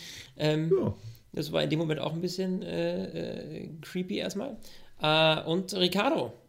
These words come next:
Speaker 1: äh, der Wechsel zu Renault, ob das so klug war, ha, ich weiß es nicht. Wir werden's <laughs> nächstes Jahr sehen. Ich freue mich auf jeden Fall drauf, aber, ähm,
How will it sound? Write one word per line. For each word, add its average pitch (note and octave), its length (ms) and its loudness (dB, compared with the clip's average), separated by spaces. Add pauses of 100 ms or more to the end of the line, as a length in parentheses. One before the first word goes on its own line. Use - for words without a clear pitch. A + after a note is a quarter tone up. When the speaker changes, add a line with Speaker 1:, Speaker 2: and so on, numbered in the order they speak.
(180)
Speaker 1:
äh, C3+ 100 -4
der F3+ 400 6
Wechsel G3 260 0
zu F3 160 -4
Renault, E3 500 0 (180)
ob C#3+ 240 -4
das E3 260 2
so F3 120 0
klug D#3 440 -4
war, D3 240 0 (920)
ha, A#3 160 6 (1000)
ich F#3 300 2
weiß D#3+ 220 6
es C#3+ 160 0
nicht. D#3+ 280 4
Wir D3+ 120 2
werden's E3 280 4
<laughs> - 20 -6
nächstes E3 340 6
Jahr D3 140 8
sehen. C3+ 280 2
Ich C3+ 120 0
freue C#3+ 160 4
mich D3+ 160 0
auf C3 80 -2
jeden C3 200 0
Fall C3 140 2
drauf, C3 400 0
aber, C3+ 540 2
ähm, C3+ 380 2